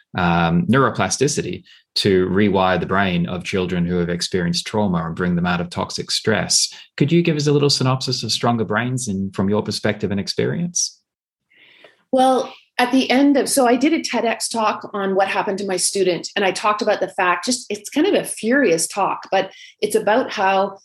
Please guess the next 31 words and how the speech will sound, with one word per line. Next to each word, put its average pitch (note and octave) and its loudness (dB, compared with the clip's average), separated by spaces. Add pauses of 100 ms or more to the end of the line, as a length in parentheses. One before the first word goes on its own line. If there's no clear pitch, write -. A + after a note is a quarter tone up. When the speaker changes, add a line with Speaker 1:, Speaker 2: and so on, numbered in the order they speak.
(120)
Speaker 2:
how B3+ 2
could C4 0
we B3 4
not A3 -2
be A3 -4
looking G#3 -2
at G3 -6
the F#3 0
brain F3 -2
of F3 -4 (120)
a F3+ -8
child G3+ -4
with F3+ -2
suicidal F3+ -2
ideation? E3 -2
Why G#3+ 2
are C4+ 2
we A3 2
not G#3+ 0
examining G3 0
what F#3+ -2
needs G3+ -2
to - -10
be F#3 -6
healed F#3+ -2
and F3 -6
treated A3 -2
and F3+ -6
repaired F3+ 0
and E3+ -6
strengthened F#3 -4